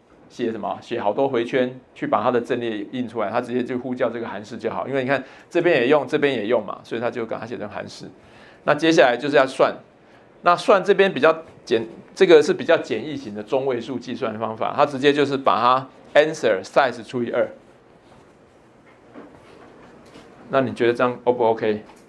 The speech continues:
中位数是这样子吗？我们的 size 是多少？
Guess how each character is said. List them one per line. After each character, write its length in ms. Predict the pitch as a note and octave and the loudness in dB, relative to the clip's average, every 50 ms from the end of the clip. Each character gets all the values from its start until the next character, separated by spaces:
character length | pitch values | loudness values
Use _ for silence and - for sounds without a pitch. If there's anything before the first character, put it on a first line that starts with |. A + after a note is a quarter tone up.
| - _ _ _ - - - - - | -20 _ _ _ -20 -20 -20 -14 -4
中 220 | - C3 B2+ C3 | 2 2 4 4
位 100 | C3 B2 | 4 0
数 160 | A#2+ C3+ B2+ | 0 -2 -6
是 80 | A#2 A#2+ | -8 -8
这 120 | A2+ - B2 | -6 -2 -2
样 160 | A2+ G#2+ G2+ | -2 -2 -4
子 100 | - G2+ | -8 -14
吗？ 140 | F2 E2 - - _ - - - - - - - - | -14 -16 -16 -18 _ -20 -20 -20 -20 -20 -20 -10 -2
我 80 | - B2+ | 0 0
们 80 | B2+ | 4
的 120 | B2+ C#3 - | 4 4 4
size 240 | - - E3 D3+ C#3+ | 6 6 4 4 2
是 180 | - B2 C3 | -2 -6 -4
多 180 | B2+ C3 C3 B2 | 0 0 0 2
少？ 280 | B2 B2 E2+ - - | 2 0 -2 -2 -4